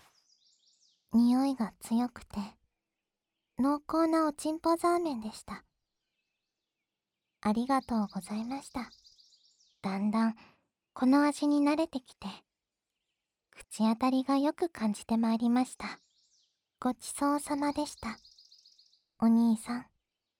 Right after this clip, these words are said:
はい。先ほどの、ですか？ええ。リサ一人で味わうのは、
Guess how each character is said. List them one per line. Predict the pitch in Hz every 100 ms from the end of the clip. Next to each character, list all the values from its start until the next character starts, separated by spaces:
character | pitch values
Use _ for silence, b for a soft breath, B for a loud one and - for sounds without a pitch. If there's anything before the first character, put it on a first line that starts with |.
| _ _ _ _ _
は | - 233 240
い。 | 269 _ _ _ _ _ _ _ _ _ _ _ -
先 | - 277 - 320
ほ | 311 320
ど | 330
の、 | 320 320 311 - _ _ _
で | 226
す | - -
か？ | - 254 _ _ _ _ _ _ _ _ _ _ _ -
え | 277 254
え。 | - _ _ _ _ _ _ _ _ -
リ | 277
サ | - 226
一 | - -
人 | 294 294
で | 247
味 | 202 - 220
わ | 247
う | 269
の | 262 196
は、 | 185